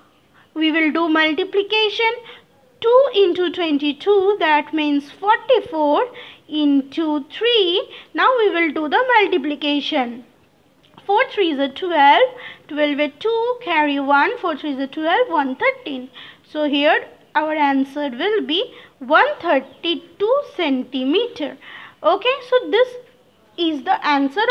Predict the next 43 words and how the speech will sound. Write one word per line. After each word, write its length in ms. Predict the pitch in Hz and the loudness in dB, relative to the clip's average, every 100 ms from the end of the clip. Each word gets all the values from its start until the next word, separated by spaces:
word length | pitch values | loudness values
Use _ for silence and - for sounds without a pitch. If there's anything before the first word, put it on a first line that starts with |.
| 466 | 2
of 80 | 311 | 0
the 100 | 539 | -2
second 480 | 427 339 262 269 233 | 0 0 0 -2 -2
one. 180 | 233 233 - - - - | -4 -6 -14 -18 -12 -2
Now 280 | 320 466 571 | 4 4 4
the 120 | 587 - | 0 0
third 400 | 370 330 294 277 | 2 4 4 4
one 220 | 285 403 - - - | 2 2 -2 -14 -10
that 360 | 277 349 523 - | 0 2 0 0
you 200 | 381 427 | 2 2
have 380 | 427 403 403 403 | 2 0 0 -2
to 220 | 466 302 | -4 -2
do 220 | 359 494 - - | 2 2 2 0
alone. 480 | 302 285 240 233 - - | 2 4 0 -4 -12 -8
I 140 | - 440 466 | -4 -2 2
know 120 | 587 605 | 2 2
you 180 | 480 494 | 2 0
can 260 | 415 427 349 | -2 -2 -2
do 200 | 359 370 | 0 -2
the 140 | 381 381 | -2 -4
third 340 | 359 339 311 | -2 -2 0
one 180 | 320 320 - | -2 -2 0
alone 480 | 392 349 330 381 | 2 2 0 -2
because 460 | 294 302 - 294 494 - - - - | -4 -6 0 2 2 -4 -20 -12 -8
it's 220 | 403 359 | -8 -8
very 360 | 320 453 508 508 453 | -4 0 2 2 2
easy. 400 | 403 269 262 262 - - - | 0 0 -6 -8 -18 -20 -10
But 380 | 262 320 571 - - _ - | 0 2 2 -2 -20 _ -4
question 320 | 320 330 349 | -4 -2 0
number 360 | 330 311 302 262 | 0 2 2 4
one, 260 | 320 403 571 - | 2 2 0 -6
two 300 | - 415 440 427 | 2 4 4 0
and 280 | 403 403 | -2 -2
three, 300 | - 359 - - | -2 -2 -2 2
all 320 | 320 539 587 | 4 6 6
you 200 | 494 392 | 4 4
have 180 | 339 - | 0 -2
to 140 | 339 | -6
do 160 | 262 370 | -6 -6
in 240 | 359 330 | -4 -4
your 320 | 302 440 539 339 | 0 0 0 2
maths 340 | 294 277 - | 2 0 -2
copy. 540 | - 269 254 277 254 | 0 0 0 -4 -8